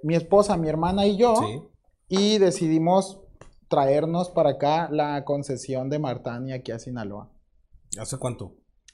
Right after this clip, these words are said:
Speaker 1: El, lo venimos, es, todo esto lo venimos manejando desde enero,
Speaker 2: Desde enero.
Speaker 1: y hace como un mes fue cuando empezamos a hacer más ruido.
Speaker 2: Ujú.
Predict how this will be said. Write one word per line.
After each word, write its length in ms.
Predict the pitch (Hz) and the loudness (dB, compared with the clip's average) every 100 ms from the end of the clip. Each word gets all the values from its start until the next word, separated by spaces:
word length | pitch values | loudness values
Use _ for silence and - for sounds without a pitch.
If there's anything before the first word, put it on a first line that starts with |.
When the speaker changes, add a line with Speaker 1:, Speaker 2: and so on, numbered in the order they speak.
| _ _ | _ _
Speaker 1:
El, 340 | - 147 156 151 | -2 2 2 4
lo 100 | 156 | 4
venimos, 480 | 160 170 208 208 - | 4 4 2 2 0
es, 220 | 170 170 | 2 4
todo 240 | - 208 220 | 6 8 6
esto 160 | 214 | 4
lo 80 | 240 | 4
venimos 200 | 202 185 | 4 4
manejando 420 | 202 196 175 185 202 | 2 0 0 2 2
desde 380 | 185 170 165 | 4 4 2
enero, 560 | 151 151 208 330 - - | 0 2 2 0 -6 -14
Speaker 2:
Desde 200 | 104 95 | -12 -10
enero. 180 | 95 151 | -6 4
Speaker 1:
y 80 | 175 | 6
hace 240 | 165 165 190 | 6 6 2
como 240 | 190 190 165 | 4 4 6
un 140 | 175 | 6
mes 400 | 170 240 - - - | 6 4 -2 -12 -8
fue 180 | - 160 | 0 2
cuando 180 | 180 180 | 2 0
empezamos 320 | 165 156 170 | 0 -2 -2
a 20 | |
hacer 140 | 160 156 | -2 -2
más 140 | 156 | 0
ruido. 360 | 151 135 123 98 - - | 0 0 -2 -6 -16 -14
Speaker 2:
Ujú. 300 | 98 95 | -12 -10